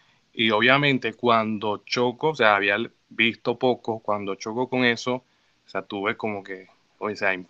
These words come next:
impresionado, bastante impresionado por lo que estaba viendo en ese momento. Y poco a poco fui entendiendo, y poco a poco fui entendiendo, y por eso ahora les traigo más o menos para que tengan una idea. Y, y obviamente la intención aquí de la celebración, porque de verdad es una celebración del Día de Muertos,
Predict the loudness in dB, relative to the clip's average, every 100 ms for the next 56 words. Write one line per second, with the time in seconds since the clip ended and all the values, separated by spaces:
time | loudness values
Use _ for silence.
0 | _ -14 -8 -6 -6 0 2 2 0 -2
1 | -2 -2 -2 -2 0 0 2 0 -2 -2
2 | -4 -2 -2 2 2 2 0 -2 -6 -6
3 | -4 -2 -2 -4 -14 -20 -18 -4 -2 2
4 | 2 2 2 2 2 2 4 2 4 2
5 | 2 -2 -8 _ _ _ -14 -8 -4 -4
6 | -6 -4 -4 -2 -2 0 0 0 0 -2
7 | 0 2 4 6 6 6 0 0 4 4
8 | 4 2 2 0 -2 0 -2 -2 -8 -8
9 | -6 -6 -4 -2 -2 -4 _ _ _ _
10 | _ -20 -8 2 2 2 -4 -8 -14 -4
11 | 2 4 4 2 0 2 2 2 0 -6
12 | -6 0 2 2 0 -2 0 0 2 0
13 | -2 -4 -2 -2 -4 -2 0 0 -2 -8
14 | -6 -6 -4 -6 -4 -4 -4 -4 -2 -4
15 | -4 -4 -4 -6 -4 -4 -2 -2 -4 -10